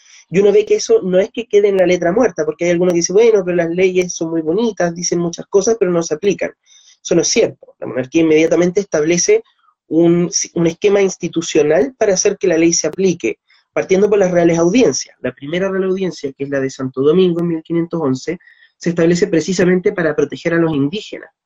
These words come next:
eh, a partir de las quejas de los religiosos por los maltratos que los españoles que llegaron al principio le daban a los indígenas. Entonces, las órdenes religiosas que son traídas por los españoles son otro factor de protección al indígena.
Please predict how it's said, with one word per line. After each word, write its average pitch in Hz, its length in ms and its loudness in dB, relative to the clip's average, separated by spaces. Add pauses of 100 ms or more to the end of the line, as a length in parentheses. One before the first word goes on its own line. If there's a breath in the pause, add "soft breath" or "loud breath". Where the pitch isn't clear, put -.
(480)
eh, 131 260 0
a 135 80 -4
partir 143 340 -2
de 175 80 2
las 156 180 -4
quejas 180 280 -2
de 175 80 0
los 160 140 0
religiosos 156 600 -4 (400 soft breath)
por 160 120 0
los 160 100 2
maltratos 160 460 0
que - 80 -2
los 165 100 2
españoles 160 440 0
que - 100 -16
llegaron 147 360 2
al 151 120 0
principio 175 500 -2
le 180 100 0
daban 156 220 2
a - 20 0
los 135 140 0
indígenas. - 400 -8
Entonces, 151 360 -4 (340 loud breath)
las 147 180 -2
órdenes 233 340 2
religiosas 185 600 0 (280)
que 143 180 2
son 254 280 2
traídas 208 520 0
por 226 180 2
los 240 160 0
españoles 170 600 -4 (440 soft breath)
son 185 240 2
otro 233 260 2
factor 240 600 -2
de 190 180 -2
protección 190 580 -2
al 135 120 4
indígena. 113 420 -6